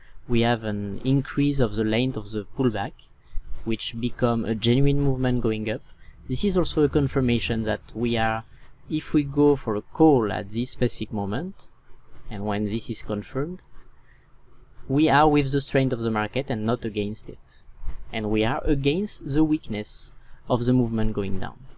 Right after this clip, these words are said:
So this is how you analyze the length. After the length goes the depth of each movement. And now we will analyze the difference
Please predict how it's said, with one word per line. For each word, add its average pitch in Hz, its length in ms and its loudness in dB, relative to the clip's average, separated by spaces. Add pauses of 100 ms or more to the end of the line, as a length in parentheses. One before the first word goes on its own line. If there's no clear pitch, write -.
(2750)
So 117 120 4
this 123 180 4
is 156 100 0
how 151 160 4
you 143 240 10
analyze 127 500 4 (440)
the 139 160 4
length. 104 520 0 (1200)
After 151 300 -2
the 151 100 2
length 120 480 -2 (680)
goes 160 500 6
the 127 80 4
depth 131 540 4
of 127 220 0
each - 280 -4
movement. 117 600 -2 (680)
And 120 220 4
now 123 260 4
we 156 120 6
will 135 240 6
analyze 127 500 2
the 123 80 0
difference 123 1080 -2